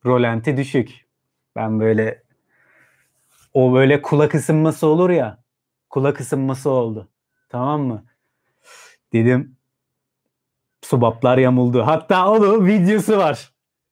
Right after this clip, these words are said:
Ya o günün videosu var. Alfa,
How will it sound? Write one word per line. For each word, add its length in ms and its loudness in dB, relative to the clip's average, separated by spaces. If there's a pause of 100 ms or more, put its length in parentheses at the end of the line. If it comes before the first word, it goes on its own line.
Ya 240 -2
o 140 0
günün 300 -2
videosu 480 -4
var. 260 -2 (280)
Alfa, 600 -4